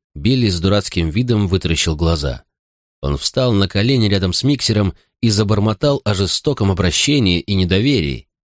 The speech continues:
Я спросил: «Если бы ты был на нашем месте, ты бы доверял такому, как ты?» Он не нашёл ответа.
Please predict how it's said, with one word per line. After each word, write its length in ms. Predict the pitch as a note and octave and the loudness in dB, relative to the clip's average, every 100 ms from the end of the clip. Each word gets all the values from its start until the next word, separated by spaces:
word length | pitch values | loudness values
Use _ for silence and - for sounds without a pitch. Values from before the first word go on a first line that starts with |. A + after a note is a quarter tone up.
| _ | _
Я 200 | C#2 C#2+ | -6 -4
спросил: 520 | - D#2+ D#2 C#2+ A1+ _ _ _ _ _ _ _ _ _ _ _ - | -4 -4 -6 -6 -12 _ _ _ _ _ _ _ _ _ _ _ -6
«Если 300 | - - D#3 | -4 -2 -2
бы 100 | E3 | -2
ты 200 | - D3+ | 0 2
был 160 | G#2 | 2
на 120 | F#2 | 2
нашем 340 | F#2 F2+ - B2+ | 2 0 0 0
месте, 460 | A#2 - - A1 _ _ _ _ _ _ - | 0 -2 -10 -12 _ _ _ _ _ _ -4
ты 80 | G2+ | 0
бы 120 | G2 | 2
доверял 440 | F#2+ F#2+ A2 E3+ | 2 2 2 0
такому, 420 | - E2+ F#2+ D2+ | -2 -4 -2 -2
как 220 | D#2 F#2+ - | -2 -4 -4
ты?» 260 | C#2+ A#1 _ _ _ _ _ _ _ _ _ - | -6 -6 _ _ _ _ _ _ _ _ _ -10
Он 220 | C#2+ F2 | -6 -2
не 100 | C3+ | 0
нашёл 320 | C3+ B2+ D2 | 0 0 -2
ответа. 460 | C#2+ D2+ B1+ - | -4 -4 -6 -6